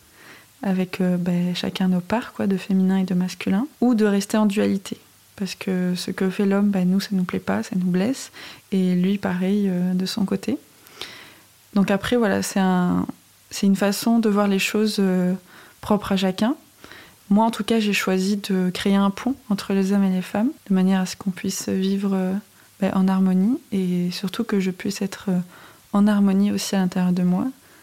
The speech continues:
sans que je me sente, euh, en colère. Je lâche, en fait, le, le bâton ardent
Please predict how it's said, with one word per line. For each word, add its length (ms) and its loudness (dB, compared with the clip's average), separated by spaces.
sans 160 -2
que 140 0
je 100 0
me 100 2
sente, 340 -4
euh, 160 -2
en 80 2
colère. 380 -2
Je 120 2
lâche, 320 4
en 80 0
fait, 380 -4
le, 400 2
le 80 2
bâton 460 0
ardent 480 2